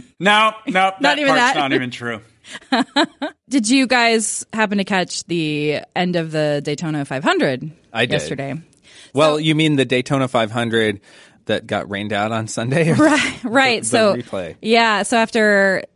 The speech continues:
Speaker 1: twenty laps on Sunday, the race was postponed because of downpours. So they restarted on Monday. There were several crashes, but the one that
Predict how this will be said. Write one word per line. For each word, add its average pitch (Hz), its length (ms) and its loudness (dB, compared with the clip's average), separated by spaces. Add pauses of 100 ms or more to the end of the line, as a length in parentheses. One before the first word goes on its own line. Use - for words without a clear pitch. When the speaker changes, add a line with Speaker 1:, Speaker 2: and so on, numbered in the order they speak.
Speaker 1:
twenty 262 300 2
laps 202 280 2
on 196 120 0
Sunday, 208 340 2
the 175 420 2
race 170 260 -4
was 170 120 -8
postponed 240 580 0
because 185 300 -4
of 147 260 -4
downpours. 190 880 -4 (360)
So 208 240 2
they 190 120 2
restarted 185 580 0
on 156 500 -4 (140)
Monday. 214 540 4
There 175 200 0
were 156 420 -2
several 247 760 0
crashes, 185 600 -4
but 160 320 -6
the 156 100 -6
one 147 420 -6
that 135 280 -10